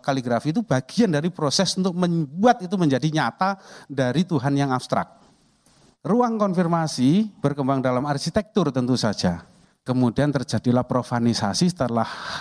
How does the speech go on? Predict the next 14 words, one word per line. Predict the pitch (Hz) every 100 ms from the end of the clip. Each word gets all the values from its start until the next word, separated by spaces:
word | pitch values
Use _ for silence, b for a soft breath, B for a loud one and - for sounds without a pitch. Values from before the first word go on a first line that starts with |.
| B
seni | - 120 120
yang | 117 117 110
ornamental | 117 117 110 113 120
itu | 139 131
ditarik | - 110 113 110
keluar, | - 104 104 139 143
dipakai | 120 98 - 110
apa | 113 139
saja. | - 180 151 147 147 B B B B B B
Tidak | - 190 139
ada | 117 113 113
lagi | 98 98 175 202
kaitannya | - 117 113 107 147
dengan | 120 123